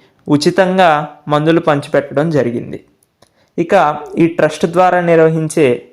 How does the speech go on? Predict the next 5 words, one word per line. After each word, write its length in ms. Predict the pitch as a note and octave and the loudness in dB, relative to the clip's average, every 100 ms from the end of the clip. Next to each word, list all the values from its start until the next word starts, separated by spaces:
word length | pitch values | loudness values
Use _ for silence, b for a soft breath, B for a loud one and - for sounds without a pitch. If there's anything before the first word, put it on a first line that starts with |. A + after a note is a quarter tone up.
| _ - | _ -4
మరో 300 | D3 D#3+ F3 | 0 2 2
ప్రధాన 560 | - C#3+ C3+ D#3 D#3 | 0 -2 0 0 -2
కార్యక్రమం 840 | D3+ D3+ C#3+ D3 D3 C#3+ C#3+ B2+ - _ _ _ _ _ _ _ _ _ - | -2 -2 -2 -2 -2 -2 -2 -4 -10 _ _ _ _ _ _ _ _ _ -2
పర్యావరణ 600 | D#3 E3+ F#3 F3+ E3 E3+ | 2 4 2 2 0 -2
పరిరక్షణ. 720 | F3+ D3 C#3+ C#3+ C#3+ C#3 A#2+ | 0 0 2 0 -2 -4 -4